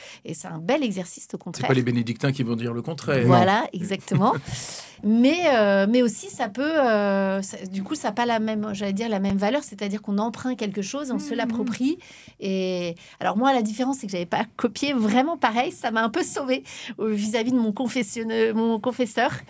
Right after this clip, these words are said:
Speaker 1: Et, euh, j'ai dit, « Mais j'ai fait un péché grave, j'ai copié quelque chose qui ne m'appartient pas. » Euh, et j'avais l'impression vraiment d'être, euh,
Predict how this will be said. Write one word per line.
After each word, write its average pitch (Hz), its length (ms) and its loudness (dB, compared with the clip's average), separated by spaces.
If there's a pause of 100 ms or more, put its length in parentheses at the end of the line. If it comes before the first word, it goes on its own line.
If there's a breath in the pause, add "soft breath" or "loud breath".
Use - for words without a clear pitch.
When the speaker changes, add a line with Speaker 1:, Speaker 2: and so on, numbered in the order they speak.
(520 loud breath)
Speaker 1:
Et, 233 440 2
euh, 208 220 6
j'ai 226 140 0
dit, « 240 160 -2
Mais 240 100 2
j'ai 208 140 -2
fait 220 140 0
un 214 120 2
péché 277 320 -2
grave, 254 260 2
j'ai 240 120 2
copié 262 260 0
quelque 247 140 -2
chose 269 160 -6
qui - 80 -10
ne 214 100 2
m'appartient 233 560 0
pas. » - 160 0 (480 loud breath)
Euh, 196 640 4
et 233 60 0
j'avais 214 220 2
l'impression 226 480 0
vraiment 220 340 2
d'être, 208 340 -2
euh, 196 280 2